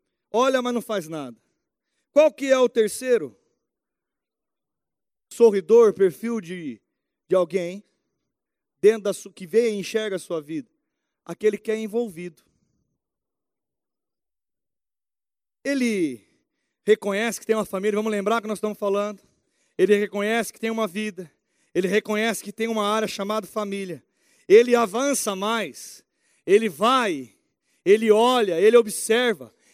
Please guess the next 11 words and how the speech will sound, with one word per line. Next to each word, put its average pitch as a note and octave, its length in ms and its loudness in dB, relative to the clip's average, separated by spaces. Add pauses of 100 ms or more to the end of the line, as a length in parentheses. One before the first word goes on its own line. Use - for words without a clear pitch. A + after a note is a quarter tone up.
(140)
E G3 80 -2
deixa A#3+ 220 2
eu - 20 -10
dizer G#3+ 140 2
algo C4 160 2
pra B3+ 120 0
você. A#3 540 4 (220)
Essa B3+ 320 4
pessoa, A#3+ 680 6 (200)
ele B3 220 8
entendeu B3+ 840 4